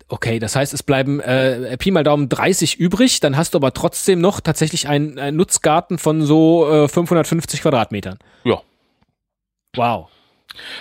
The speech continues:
Speaker 2: Und, äh
Speaker 1: Ähm, lass uns noch mal, lass uns noch mal ganz am Anfang anfangen. Also, äh, so alt, dass du schon dreiunddreißig, äh, da gelebt hast, bist du nicht? <laughs>
Speaker 2: Nein.
Speaker 1: Mit deinen, mit
Speaker 2: Mein
Speaker 1: deinen Großeltern.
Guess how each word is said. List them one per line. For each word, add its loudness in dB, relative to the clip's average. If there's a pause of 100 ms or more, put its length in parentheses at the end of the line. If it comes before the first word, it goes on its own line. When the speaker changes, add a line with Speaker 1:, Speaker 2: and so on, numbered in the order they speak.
Speaker 2:
Und, -2
äh 2
Speaker 1:
Ähm, -4
lass 0
uns 0
noch 2
mal, 2
lass -2
uns -6
noch 0
mal 2
ganz -2
am 2
Anfang -2
anfangen. -4
Also, 2
äh, 2
so 2
alt, 0
dass 0
du 0
schon 0
dreiunddreißig, -2
äh, -2
da 0
gelebt -4
hast, -6
bist -6
du -4
nicht? -2 (180)
<laughs> -2
Speaker 2:
Nein. 0
Speaker 1:
Mit -2
deinen, -2 (260)
mit -6
Speaker 2:
Mein 0
Speaker 1:
deinen 2
Großeltern. 0